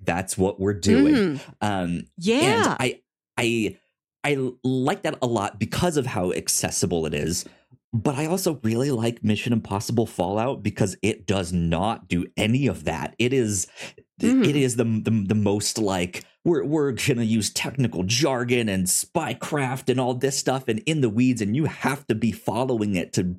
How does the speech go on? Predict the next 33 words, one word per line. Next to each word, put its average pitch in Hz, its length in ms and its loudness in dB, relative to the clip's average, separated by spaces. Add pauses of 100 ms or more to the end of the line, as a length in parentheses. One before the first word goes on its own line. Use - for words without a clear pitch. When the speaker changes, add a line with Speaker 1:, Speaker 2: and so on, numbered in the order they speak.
(120)
Speaker 1:
really 120 380 2
understand 95 680 0
what 95 480 0
is 82 100 -2
happening 87 540 0
exactly. - 720 -4 (420)
Um, 80 460 -2 (480)
so 85 400 0
if 104 240 -4
you 104 100 2
were 95 140 0
kinda 143 260 -2
worried 104 720 0
about 90 300 -2
that, 87 200 -2
of - 120 -6
like, 92 180 -4
"Am 117 100 0
I 151 100 -2
jumping 139 460 0
in 165 300 0
on 156 400 -2
stuff? 160 320 -2
Will 143 120 -2
I 147 80 0
know 135 260 2
what's 156 260 -2
happening?" 156 640 -2
I 135 60 -2
think 123 280 -2
you'll 107 80 4
be 98 160 0
fine. - 440 -4